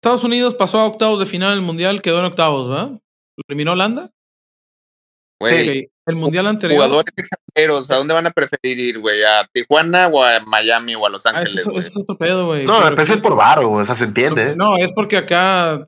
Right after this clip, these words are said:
Speaker 1: acá te ametrallan en la calle, güey. Pero
Speaker 3: Sí, la ciudad es grande,
Speaker 1: entonces,
Speaker 3: pues.
Speaker 1: pero qué jugadores,
Speaker 2: Olvídate
Speaker 1: güey.
Speaker 2: de fichajes
Speaker 1: ¿Pero quién
Speaker 2: chingones
Speaker 1: está
Speaker 2: con
Speaker 1: llegando? ¿Quién está
Speaker 2: los
Speaker 1: llegando?
Speaker 2: que
Speaker 1: Grealish, Bellingham, ¿quién está llegando al M L S, güey?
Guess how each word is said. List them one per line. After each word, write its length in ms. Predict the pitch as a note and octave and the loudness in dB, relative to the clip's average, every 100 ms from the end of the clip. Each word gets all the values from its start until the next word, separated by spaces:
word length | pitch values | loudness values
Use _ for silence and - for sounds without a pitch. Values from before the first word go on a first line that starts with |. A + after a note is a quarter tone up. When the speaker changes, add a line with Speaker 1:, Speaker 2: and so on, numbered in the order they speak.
| D3+ | -6
Speaker 1:
acá 300 | C#3+ D#3+ D#3 | -4 -4 -2
te 60 | |
ametrallan 520 | F#3 D#3 D#3 D#3 E3 D3 | -2 -2 -2 0 -2 -2
en 100 | C3+ | -4
la 80 | |
calle, 280 | B2+ F3+ F#3 | -4 -4 -2
güey. 300 | D3 C3 B2+ _ _ _ _ _ | -4 -6 -8 _ _ _ _ _
Pero 300 | D3+ D3 C#3+ C#3+ | -4 -2 0 2
Speaker 3:
Sí, 80 | |
la 100 | A#3+ - | 2 2
ciudad 240 | C#3 C#3+ | 2 2
es 80 | D#3 | 4
grande, 300 | E3 G3+ C#3+ | 4 4 2
Speaker 1:
entonces, 260 | G#2 G3 - | 0 -4 -8
Speaker 3:
pues. 320 | _ _ - | _ _ -6
Speaker 1:
pero 220 | E3+ E3 | -6 -6
qué 80 | E3 | -8
jugadores, 400 | A3 F3+ D#3+ A#2+ | -2 0 0 2
Speaker 2:
Olvídate 300 | C3 D#3 D#3 | 2 4 4
Speaker 1:
güey. 120 | D#3+ | 4
Speaker 2:
de 120 | D3 | 2
fichajes 500 | - B2+ D3+ D3 E3 D#3+ _ _ _ | -2 -4 -2 -2 -4 -6 _ _ _
Speaker 1:
¿Pero 120 | - B2 | -4 -2
quién 60 | |
Speaker 2:
chingones 240 | A#2+ G#3 G#3+ | 2 2 2
Speaker 1:
está 120 | G#3+ | 2
Speaker 2:
con 80 | G#3+ | 2
Speaker 1:
llegando? 520 | F3+ F#3 G#3+ F#3+ D#3+ | 2 2 2 0 -2
¿Quién 180 | E3+ G3 | 0 0
está 140 | G3 | 0
Speaker 2:
los 80 | F#3+ | 0
Speaker 1:
llegando? 360 | F3+ F#3+ G3 D#3+ | 2 0 0 -2
Speaker 2:
que 60 | |
Speaker 1:
Grealish, 500 | D3 D#3+ G3 G3 D3+ | -2 -2 -2 -2 -4
Bellingham, 640 | D3 D#3+ G3+ E3+ D#3+ D3 C3+ | -2 -2 -2 -2 -2 -4 -6
¿quién 160 | E3+ | -8
está 160 | F3+ F#3 | -6 -4
llegando 380 | F#3 E3+ F3+ F3 | -2 -2 -2 -4
al 60 | |
M 120 | E3+ | -4
L 140 | F3 F3 | -4 -6
S, 200 | F3+ F3+ | -8 -10
güey? 300 | E3 D3+ | -8 -10